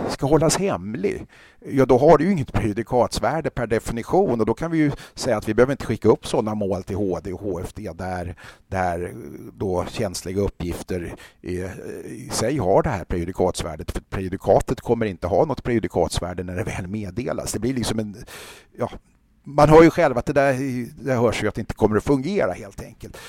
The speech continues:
Dessutom kravet på insyn i domstolars verksamhet, historiska möjligheter att granska hur rättsutvecklingen har varit, men framförallt just den här dagliga,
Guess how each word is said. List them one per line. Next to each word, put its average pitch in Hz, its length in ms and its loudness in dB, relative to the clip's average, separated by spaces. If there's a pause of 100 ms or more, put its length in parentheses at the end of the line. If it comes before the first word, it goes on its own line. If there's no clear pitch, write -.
(140)
Dessutom 131 480 0
kravet 101 420 2
på 104 100 -6
insyn 92 360 -8
i 92 40 -10
domstolars 87 640 -6
verksamhet, - 500 -12 (160)
historiska 127 960 2
möjligheter 101 680 -4
att 92 160 -12
granska 101 480 -6
hur 95 140 -6
rättsutvecklingen 82 840 -10
har 90 100 -14
varit, 98 360 -8 (140)
men 123 100 -2
framförallt 95 720 -2
just - 380 -4 (200)
den 92 140 -8
här 92 240 -12 (280)
dagliga, 95 760 -2